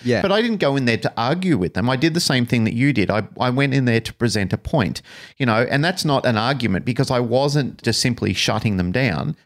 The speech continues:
Speaker 2: but I got shut down subsequently for seeding a thought. And I think that it troubles me greatly when you have got somebody who repeatedly tells you that they're a P H D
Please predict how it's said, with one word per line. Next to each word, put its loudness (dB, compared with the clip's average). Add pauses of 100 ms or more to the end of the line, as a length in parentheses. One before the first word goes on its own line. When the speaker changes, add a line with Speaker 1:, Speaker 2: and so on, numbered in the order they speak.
Speaker 2:
but 0
I 2
got 0
shut -2
down -6
subsequently -2 (300)
for 0
seeding 2
a 4
thought. -2 (400)
And 0
I 0
think -2
that 0 (260)
it -2
troubles 0
me 0 (120)
greatly 0
when 2
you 4
have 0
got 0
somebody 0
who 0
repeatedly 0
tells 0
you 2
that 0
they're 0
a -2
P -2
H -4
D -2